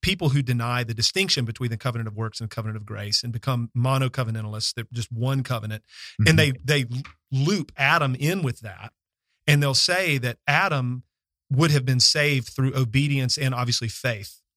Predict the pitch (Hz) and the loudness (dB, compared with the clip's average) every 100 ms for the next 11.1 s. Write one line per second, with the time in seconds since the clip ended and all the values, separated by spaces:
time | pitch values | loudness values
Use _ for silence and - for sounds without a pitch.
0 | _ - 139 - 165 165 165 151 135 139 | _ 0 2 2 2 2 2 0 0 0
1 | 139 127 - 117 123 127 135 139 139 _ | 0 0 -2 -4 0 0 0 -2 -6 _
2 | _ 143 139 139 131 - 113 143 131 131 | _ 4 4 4 0 -2 2 4 4 2
3 | 151 139 127 - 123 117 - - 123 127 | 2 2 0 -2 -2 0 -2 0 2 2
4 | 123 120 - 110 - 110 104 110 95 92 | 2 0 -2 -2 -4 -8 -8 -10 -10 -6
5 | - - _ _ _ _ - 139 127 120 | -6 -6 _ _ _ _ 0 2 2 0
6 | 117 _ 143 139 139 - 147 156 143 113 | -4 _ 0 2 2 2 2 2 2 0
7 | 131 131 123 - 120 120 117 117 - _ | 0 0 -2 -2 -4 -2 -4 -6 -8 _
8 | - 127 120 - 151 143 143 139 139 120 | 0 2 2 0 2 2 2 0 0 0
9 | 117 117 113 110 127 117 - - 127 120 | -2 -4 -4 -4 -2 -2 -2 0 -2 -2
10 | 127 123 117 107 123 113 - 110 107 - | -2 -2 -2 -2 -4 -4 -4 -6 -4 -4